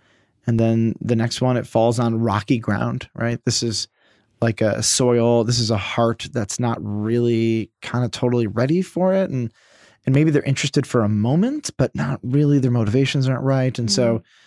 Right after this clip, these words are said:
Speaker 1: maybe something springs up, psh, but it's, it's dead, you know?
Speaker 2: Mm.
Speaker 1: Um, but, but the one that tricks people the most is the thorny ground, because it actually starts to grow.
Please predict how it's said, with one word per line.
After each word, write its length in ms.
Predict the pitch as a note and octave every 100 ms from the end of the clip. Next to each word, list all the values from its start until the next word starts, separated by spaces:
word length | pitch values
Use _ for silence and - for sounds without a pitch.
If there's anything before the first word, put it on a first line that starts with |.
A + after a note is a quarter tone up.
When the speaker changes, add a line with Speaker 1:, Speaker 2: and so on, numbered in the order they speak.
| _ -
Speaker 1:
maybe 160 | A#3+
something 300 | A#3+ F3+ D3+
springs 460 | C3 - - D3 B2
up, 220 | C#3 - -
psh, 160 | - -
but 200 | C3 C3+ _
it's, 200 | C3 - _ _
it's 120 | C#3+
dead, 300 | - A2+ B2 -
you 80 | C#3+
know? 120 | B2+ C#3 - _ _ A3+
Speaker 2:
Mm. 160 | F#3+ C3+
Speaker 1:
Um, 260 | B2+ A2+ -
but, 140 | C3+ C3 C#3 _
but 140 | D3+ C#3+
the 60 |
one 160 | C#3+ G#3+
that 120 | B3+
tricks 200 | - E3
people 200 | - D3+ B2
the 60 |
most 420 | A2+ A#2 A2 - -
is 200 | A#2+ A2
the 100 | A2+
thorny 320 | A#2+ A#2+ A2
ground, 320 | G1+ G1+ - B2+
because 400 | A#2 - A#2+ A2
it 80 | B2+
actually 240 | C#3+ D#3
starts 240 | - B2 -
to 100 | G#2+
grow. 400 | G#2+ G#2+ -